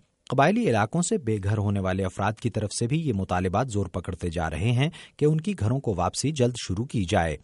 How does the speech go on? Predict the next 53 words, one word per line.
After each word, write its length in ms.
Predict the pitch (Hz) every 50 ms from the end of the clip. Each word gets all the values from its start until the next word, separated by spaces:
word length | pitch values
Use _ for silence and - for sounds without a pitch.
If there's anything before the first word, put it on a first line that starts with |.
| _ _ _
تاہم 280 | - 95 92 98 98 92
حکام 340 | 90 - - 95 92 92 90
یہ 80 | 87
کہہ 180 | 82 - 90 87
چکے 280 | - - 123 - - 131
ہیں 160 | 131 143 139
کہ 100 | - 127
یہ 160 | 107 95 92
عمل 200 | 92 98 120 135
کسی 280 | - - 117 - 117 107
طور 260 | - 98 92 113 120
بھی 180 | 92 110 127
جلد 260 | 127 101 98 95 92 80
بازی 280 | 90 87 87 85 113
میں 120 | 120 113 95
نہیں 200 | 85 78 82 78
کیا 260 | - - 85 78 78
جائے 260 | 76 90 98 107 113 -
گا 140 | 131 147 196 - - - - -
اور 80 | 98
سلامتی 480 | 107 - 123 113 117 123 139 147 - 175
کی 120 | 156 170
صورتحال 520 | - - 110 104 95 - 98 90 101 117 123
کو 160 | - - 123
یقینی 380 | 104 95 - - 101 101 104 92
بنانے 400 | 85 87 82 87 92 104 135 156
اور 160 | - 95 92
علاقے 420 | 95 90 95 98 110 - - 139
میں 180 | 139 139 139 143 - - - - _
تعمیر 340 | - 110 117 127 139 143 147 135
نو 120 | 135 139
اور 200 | 143 135 113 98
بحالی 340 | 92 92 87 101 113 135 135
کا 120 | - 120
سلسلہ 380 | 110 - 107 92 - - 113 123 123
شروع 200 | - - 110 104
ہونے 220 | 90 95 92 92 90
کے 140 | - 92 82
بعد 240 | 82 101 110 110 110 - - - - _ -
لوگوں 280 | 98 113 123 135 139
کی 200 | - - 131 110
گھروں 200 | 104 92 104 110
کو 120 | 104 104 98
واپسی 360 | 92 87 87 - - - 139 - -
شروع 180 | 110 104 98
ہو 120 | 90 90 87
سکتی 440 | - 87 82 - - 110 104 87
ہے۔ 200 | 87 87 78 73 - - _ _ _ _ -
ناصر 440 | 73 80 82 87 - - - 123 110
محمود، 380 | 110 107 110 113 117 117 113 - _ _ _ -
Voice 320 | 78 90 117 135 - -
آف 100 | 135 -
امریکہ، 440 | 147 151 147 147 135 - 78 69